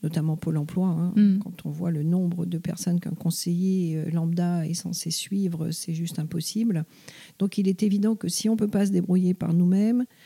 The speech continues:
Speaker 1: euh, si, euh, on n'est pas dans les cases des, des aides qui sont proposées, parce qu'il y a un certain nombre de,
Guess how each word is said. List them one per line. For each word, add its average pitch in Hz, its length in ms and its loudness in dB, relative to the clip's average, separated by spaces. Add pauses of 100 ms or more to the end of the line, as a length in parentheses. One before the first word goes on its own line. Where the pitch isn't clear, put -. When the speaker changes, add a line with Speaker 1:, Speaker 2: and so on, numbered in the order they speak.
(280)
Speaker 1:
euh, 180 140 2
si, 220 580 0
euh, 180 360 2 (120)
on 190 160 2
n'est 185 540 4
pas 208 260 0
dans 190 160 2
les 180 140 2
cases 185 420 0
des, 170 440 0 (500)
des 180 260 0
aides 196 160 0
qui - 120 -10
sont 180 180 -2
proposées, 185 680 0
parce - 240 -10
qu'il - 140 -12
y - 40 -10
a - 220 -6 (140)
un - 80 -2
certain 185 340 -4
nombre 165 460 0
de, 156 320 -2